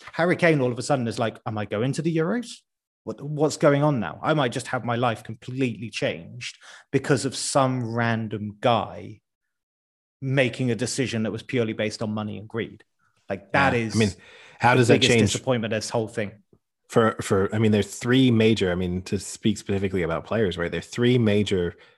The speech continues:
Speaker 2: potential transfers in the European football this summer, which was Kane, Mbappe, and Haaland.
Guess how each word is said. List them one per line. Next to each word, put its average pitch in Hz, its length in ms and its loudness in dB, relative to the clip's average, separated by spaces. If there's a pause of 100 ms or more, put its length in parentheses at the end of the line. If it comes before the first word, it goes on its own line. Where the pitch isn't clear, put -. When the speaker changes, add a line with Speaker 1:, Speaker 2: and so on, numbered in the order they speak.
(360)
Speaker 2:
potential 113 580 -2
transfers 95 640 -2
in 82 80 -8
the 85 80 -10
European 85 420 -6
football 85 320 -8
this - 380 -12
summer, 80 420 -8 (400)
which 92 180 -6
was 90 140 -8
Kane, 92 480 -2 (340)
Mbappe, 90 600 -2
and 90 120 -10
Haaland. 92 400 -2